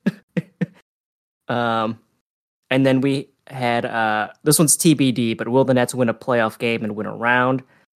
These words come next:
I said yes to game, no to ra-, or no to round. You said yes to both. So, um, I think we're gonna be right on the will they win a playoff game. I don't think they're gonna get swept. So,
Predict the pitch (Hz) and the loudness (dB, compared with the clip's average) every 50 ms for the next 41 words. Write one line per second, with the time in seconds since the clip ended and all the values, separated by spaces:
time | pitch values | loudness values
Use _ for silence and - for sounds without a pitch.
0 | _ _ - 117 117 - - 117 110 107 104 110 101 _ _ _ _ _ _ _ | _ _ -4 -2 -2 0 0 0 0 0 -2 -6 -10 _ _ _ _ _ _ _
1 | - 127 131 127 - - - 127 - - 120 117 117 110 107 113 113 107 101 101 | -2 0 0 0 0 -2 -4 -4 -2 0 2 2 2 0 0 -2 -2 -2 -2 -4
2 | 101 107 104 104 110 - - 123 117 110 - - _ _ _ _ _ _ _ _ | -2 -2 -2 -4 -4 -4 -2 0 0 0 -2 -6 _ _ _ _ _ _ _ _
3 | _ - 120 120 117 113 107 113 110 113 113 113 113 107 - - - - 107 - | _ -2 0 0 0 0 0 0 2 2 2 0 -2 -2 -6 -6 -6 -6 -6 -4
4 | 107 110 107 - - - 101 92 - 110 107 107 107 107 - - - - 117 104 | -4 -4 -4 -4 -6 -8 -8 -6 -2 0 0 0 0 -2 -4 -4 -4 -2 -2 -2
5 | 101 101 - - _ _ _ _ _ _ _ - 117 107 104 104 135 - - - | -2 -4 -6 -12 _ _ _ _ _ _ _ -10 -8 -8 -4 -4 -4 -2 0 0
6 | 254 254 233 196 175 170 160 131 131 123 131 139 131 123 113 110 113 120 113 110 | 2 2 2 2 2 2 2 4 4 4 4 4 4 2 2 2 2 2 2 2
7 | 110 110 107 - - 120 110 110 110 - 123 117 110 110 110 110 - 113 107 107 | 2 0 -2 -2 -4 -4 -4 -4 -2 -2 -2 -2 0 0 -2 -2 -2 -4 -6 -8
8 | 104 104 98 98 - - - - - 113 104 98 95 - - - - - - - | -8 -8 -8 -10 -10 -8 -6 -6 -6 -6 -8 -10 -12 -12 -10 -10 -10 -8 -8 -12
9 | - - | -14 -14